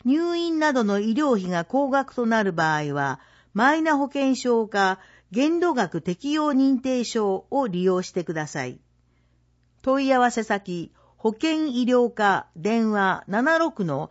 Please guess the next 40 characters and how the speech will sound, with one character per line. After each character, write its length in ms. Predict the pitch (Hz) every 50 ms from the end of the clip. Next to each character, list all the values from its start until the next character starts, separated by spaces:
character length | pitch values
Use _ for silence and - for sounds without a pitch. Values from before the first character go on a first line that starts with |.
| - _ _
八 400 | - 202 226 - - 339 349 339
一 220 | 339 - - 180
五 300 | 151 147 160 156 143 131
二。 340 | 139 143 139 127 120 117 - _ _ _ _ _ _ _ _ _ _ _ _ _ -
ア 120 | 254 311
サ 200 | 320 - 311 277
ピ 260 | - - 185 170 165 151
ー 20 |
福 280 | - - - - 339 330
祉 260 | - - 294 269 254
市 240 | 208 - - 143 127
場、 220 | 120 120 - - _ _ _ _ _ _ _ _ _ -
ア 180 | - 269 302 302
イ 140 | 294 269
デ 80 | 247 269
ィ 180 | 240 180 139 131
ー 60 | - _ _ _ _ _
一 300 | - 233 226 - 311 339
七 340 | 339 349 339 294 240 175 165
零 280 | 165 175 170 160 156 143
四。 340 | 143 143 127 117 117 - - _ _ _ _ _ _ _ _ _ _ _ _ _ _ _ _ _ -
毎 300 | 247 277 302 320 320 269
月 480 | - - - - 269 269 262 247 240 - _ _ _ -
第 320 | 156 196 254 285 311 330 320
二、 220 | 302 311 302 262
第 320 | 190 220 247 277 302 302 294
四 240 | 294 285 277 269
木 300 | 262 262 254 247 - 247
曜 240 | 240 233 202 175 151
日、 320 | 131 139 143 131 123 127 _ _ _ _ _ -
十 300 | 196 214 311 359 370 311
時 160 | 214 202 208
三 300 | 190 - 247 247 254 254
十 160 | 226 240 254 240
分 400 | _ _ - 175 160 156 151 139
か 160 | - 143 139
ら 140 | 139 143 143
十 280 | 151 208 247 277 277
三 360 | 254 - 247 214 175 156 143
時、 320 | 127 127 135 139 139 135